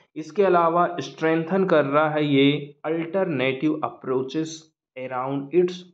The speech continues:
मोल्डो garrison, ऐसा ऑफिशियल सोर्स का कहना है।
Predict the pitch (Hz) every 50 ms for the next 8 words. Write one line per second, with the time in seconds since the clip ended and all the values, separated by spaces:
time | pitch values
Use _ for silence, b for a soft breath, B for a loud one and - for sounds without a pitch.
0 | _ _ _ _ _ _ _ _ _ _ _ _ _ 110 117 120 131 135 135 143
1 | 139 143 165 165 151 - - 95 82 - - - - - 82 - _ _ _ _
2 | _ _ _ _ _ _ 139 127 127 127 - 139 127 117 120 113 - - - 127
3 | 127 127 - 117 117 117 - - - 151 151 - - - - - - - -